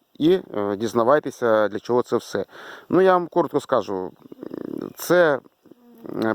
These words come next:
питання пов'язані із тим, що зараз відбувається геноцид українського народу і дерибан української землі. І для того, щоб це все припинити,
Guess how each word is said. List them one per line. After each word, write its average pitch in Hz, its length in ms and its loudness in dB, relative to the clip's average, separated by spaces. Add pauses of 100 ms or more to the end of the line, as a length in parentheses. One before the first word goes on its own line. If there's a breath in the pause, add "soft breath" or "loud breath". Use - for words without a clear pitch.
питання 165 540 0
пов'язані 131 580 0
із - 140 -12
тим, 160 240 0
що 131 260 2 (380 loud breath)
зараз 135 320 2
відбувається 123 840 2
геноцид 131 360 -2
українського 127 460 0
народу 131 380 4
і 117 100 -2
дерибан 123 440 0
української 120 480 -6
землі. 107 340 -2 (760 loud breath)
І 123 140 0
для 131 100 0
того, 165 180 0
щоб 135 140 -6
це 123 60 -14
все 147 120 2
припинити, 143 600 -2